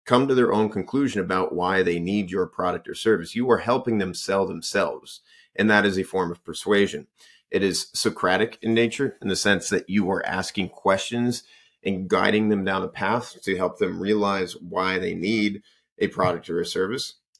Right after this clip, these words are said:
But at the end of the day, it is influence, right? You are selling them on a product or service. So that's level two. And you can probably guess where we're going from here at this point, right? They build on top of each other. So level three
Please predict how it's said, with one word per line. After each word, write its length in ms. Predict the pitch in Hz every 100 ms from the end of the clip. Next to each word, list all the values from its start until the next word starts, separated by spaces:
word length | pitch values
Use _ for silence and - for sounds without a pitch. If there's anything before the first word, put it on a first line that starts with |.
| _ _ -
But 240 | 101 92 -
at 160 | 95 101
the 100 | 98
end 80 |
of 100 | 95
the 60 | 90
day, 200 | 90 90
it 60 | 90
is 220 | 87 -
influence, 640 | 98 - 82 69 - - _ -
right? 300 | 87 87 -
You 280 | - 92 90
are 260 | 87 85 - _ _ -
selling 400 | - 101 98 87
them 360 | 85 87 - _ _ _ _ -
on 400 | 90 87 85 -
a 80 | 90
product 400 | 90 82 80 -
or 60 |
service. 360 | - 95 71 -
So 60 |
that's 240 | 98 95 -
level 240 | 98 92
two. 280 | 92 110 - - _ _ _ _ _ _ -
And 80 | 107
you 80 | 107
can 120 | 127
probably 500 | 139 170 - - 151
guess 360 | 123 147 - 123
where 160 | 123
we're 140 | 120 113
going 320 | 123 117 110
from 180 | 104 92
here 300 | 98 80 78
at 140 | 82
this 160 | 87 -
point, 320 | - 64 - _ -
right? 200 | 82 82 - _ _ _ _ _
They 100 | 85
build 260 | 80 90 92
on 140 | 101
top 240 | 101 127 131
of 100 | 104
each 160 | 90
other. 200 | 82 67
So 320 | - 110 95 - - _
level 320 | 95 95 87
three 600 | 82 - 139 165 107 143